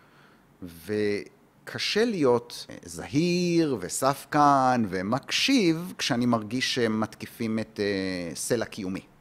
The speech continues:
קשה. לכן צריך לעבוד בזה יותר. אז ראיתי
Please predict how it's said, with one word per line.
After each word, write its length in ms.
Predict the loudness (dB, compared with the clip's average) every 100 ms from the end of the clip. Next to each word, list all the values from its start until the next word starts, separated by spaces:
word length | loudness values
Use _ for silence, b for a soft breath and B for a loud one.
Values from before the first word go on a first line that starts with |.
| -12
קשה. 240 | -8 -8 -10 _ B B B B B B _ -18
לכן 300 | -14 -6 -4 -4 -8
צריך 160 | -4
לעבוד 280 | 0 4 4
בזה 220 | 2 -4
יותר. 220 | -6 -8 -14 -18 _ _ B B B B B -14
אז 160 | -10
ראיתי 480 | -8 -6 -6 -6 -8